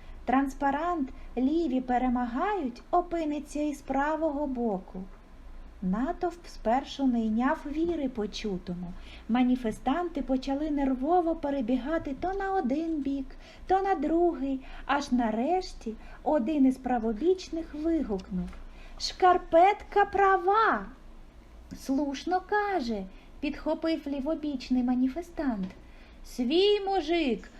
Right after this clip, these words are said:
репетували одні. "Наша баба", підпрягалися інші. Зрештою, вони підхопили ліву шкарпетку і почали підкидати її догори. А наступного дня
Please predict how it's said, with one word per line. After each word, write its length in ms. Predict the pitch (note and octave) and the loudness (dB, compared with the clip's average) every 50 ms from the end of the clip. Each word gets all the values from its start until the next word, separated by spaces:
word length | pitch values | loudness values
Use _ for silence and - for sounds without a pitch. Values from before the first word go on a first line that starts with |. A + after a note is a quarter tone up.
| - - - | -16 -8 -2
репетували 840 | - B3 C#4 C#4 D4+ D4 D4 D#4 D4+ C#4 D4+ D4 C#4+ C4+ C4 B3+ | 2 2 2 2 2 0 0 0 0 4 4 6 6 6 4 4
одні. 500 | B3+ B3 B3 A3 A#3 A#3 A3+ G#3 F#3+ F#3 - - - - - - | 2 2 2 2 2 2 2 2 0 -4 -6 -8 -16 -18 -10 -2
"Наша 480 | G3 A3 C#4+ F#4 G#4+ A#4 A#4+ - - A4+ A4+ G#4+ G#4 | 2 4 6 6 6 6 4 4 2 2 2 4 6
баба", 560 | G4+ G4 F#4 F4 E4 D4 A3 A#3+ G#3 F3+ - - - - - | 6 6 6 6 6 6 6 4 4 4 0 -6 -12 -12 -6
підпрягалися 920 | - C#4 C4+ - - C#4+ C#4+ C#4 C4 B3+ C4+ C4 B3 A#3+ B3 B3 - D#4 | -6 -6 -4 -2 0 2 2 2 2 2 2 2 2 2 0 -4 -4 -6
інші. 720 | F4 - F#4 F4 E4 D#4 C4+ A#3 A3 - - - - F#3 F#3 - - - - - - | -6 -2 0 0 0 2 2 0 0 -2 -6 -8 -8 -8 -8 -8 -10 -16 -12 -6 -4
Зрештою, 880 | F3+ F3 G#3 F3+ A3+ B3+ D#4 F4 F4+ - - - C#4 B3 G#3+ F#3 F3+ - | -2 -2 -2 0 0 0 0 0 0 -2 -6 -4 -4 -2 -2 -2 -6 -6
вони 340 | - G3+ A3 A#3 A#3 A#3+ A#3 | -4 -2 0 2 2 2 2
підхопили 680 | A#3 A#3+ - - - C#4+ C#4+ - E4 D#4 C#4 B3+ A#3+ A#3 | 0 -2 -6 -2 -4 -2 -2 0 0 0 2 2 2 4
ліву 280 | B3 C4 A#3+ G#3 A3 | 4 2 2 0 -2
шкарпетку 720 | A3 - - A#3+ B3+ C4+ - G#4+ G#4+ G#4 G4+ - - F4 E4+ | -4 -4 -2 -2 -2 -2 0 0 0 0 -2 -2 -2 -2 -2
і 60 | E4+ | -2
почали 540 | E4+ F4 F4 E4+ - F4 F#4 G4 A4 G#4+ G4+ | 0 -2 -2 -2 0 0 2 2 2 0 0
підкидати 680 | - F#4 F4+ - - E4+ D#4+ D4+ D#4 D#4+ D#4 D4+ - D4 | 0 -2 -4 -4 -4 -4 0 0 2 2 0 0 -2 -2
її 400 | C4+ B3+ C4+ C4 A#3+ B3+ B3+ B3 | 0 0 0 0 2 2 0 2
догори. 540 | A3 A#3+ A#3 A#3+ B3 A#3+ G#3+ G3 F#3 F3 E3+ F3+ F#3 - - - - - - - - - - | 2 0 0 0 0 -2 0 0 -2 -2 -4 -6 -12 -14 -14 -16 -16 -16 -16 -14 -12 -6 -2
А 120 | A#3 A3 | 0 0
наступного 920 | A3 G#3+ A3 A3 - - - C4+ C#4+ C4 - G3 F#3+ F3+ F3 F3+ F3+ E3+ | 2 2 0 -2 -4 -6 -4 -2 -2 -2 -2 -2 -2 -2 -2 -2 -4 -4
дня 500 | E3+ E3+ F3+ F#3+ A#3 C4+ F4 G4 D4 F#3+ | -4 -2 -2 0 0 -2 -2 -4 -6 -6